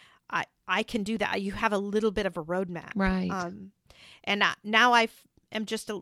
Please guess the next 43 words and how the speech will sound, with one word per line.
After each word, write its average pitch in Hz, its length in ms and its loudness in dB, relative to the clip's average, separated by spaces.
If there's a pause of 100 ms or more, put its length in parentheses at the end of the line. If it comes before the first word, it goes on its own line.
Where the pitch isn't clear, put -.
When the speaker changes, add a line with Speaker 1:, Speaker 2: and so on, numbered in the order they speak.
Speaker 1:
little 208 180 -4
over 202 160 -2
two 285 200 -4
years 190 380 0
now, 175 340 -2
and 196 120 -4
I 196 140 -2
know 208 260 0
people 214 440 -4
that 208 240 0
are 220 320 2
earlier 233 440 0
in 196 180 -2
their 190 120 0
journey 202 460 -4 (380)
than 214 120 2
I 240 220 2
am, 160 320 0
and 190 180 -2
they 196 200 4
look 226 220 2
to - 120 0
me 277 440 0
Speaker 2:
Right. 180 240 -4
Speaker 1:
with - 140 -2
a 190 40 0
little 185 260 -2
bit 180 140 -2
of 175 100 -4
that 160 180 -4
roadmap. 175 520 -4
So 208 380 0 (340)
that 311 180 4
is 415 160 2
the 208 120 0
beauty 208 600 -2
of - 220 -6
having 208 680 -6 (100)
retreats 196 560 -4
like - 280 -6
this, - 360 -6
is 208 160 -2
bringing 226 680 -4